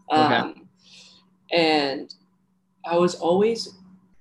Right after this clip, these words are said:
Speaker 2: pissed when I was in seventh or eighth grade because my parents wouldn't let me go to, like, anything, like, Taste of Chaos, and, and I was just so mad. Like,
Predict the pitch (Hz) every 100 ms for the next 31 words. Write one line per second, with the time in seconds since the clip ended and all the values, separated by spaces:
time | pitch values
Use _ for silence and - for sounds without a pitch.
0 | - - - - 139 - 139 143 143 -
1 | - 147 160 151 147 147 - 127 170 -
2 | - 147 131 127 - - 135 143 165 170
3 | 151 143 147 - 139 - 127 139 165 -
4 | _ - - _ _ _ _ - 147 135
5 | 135 139 147 151 147 156 - 160 - -
6 | - 143 143 139 139 - 143 107 - -
7 | _ _ _ _ _ _ - _ 156 143
8 | 139 131 - - _ _ _ - 165 175
9 | 190 - 185 185 156 131 131 101 - -
10 | 170 175